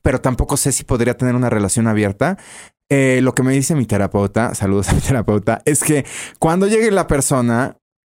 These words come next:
indicada, lo veré y ya lo iremos hablando. Pero parte de lo que yo creo que necesito y que sigo en este proceso de construcción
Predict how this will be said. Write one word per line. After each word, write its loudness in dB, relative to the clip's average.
indicada, 0
lo 2
veré 0
y -2
ya 0
lo 2
iremos 0
hablando. -2
Pero 2
parte 0
de 0
lo 0
que -2
yo -2
creo 0
que -2
necesito 0
y 0
que -2
sigo 0
en 2
este -2
proceso -2
de 0
construcción -2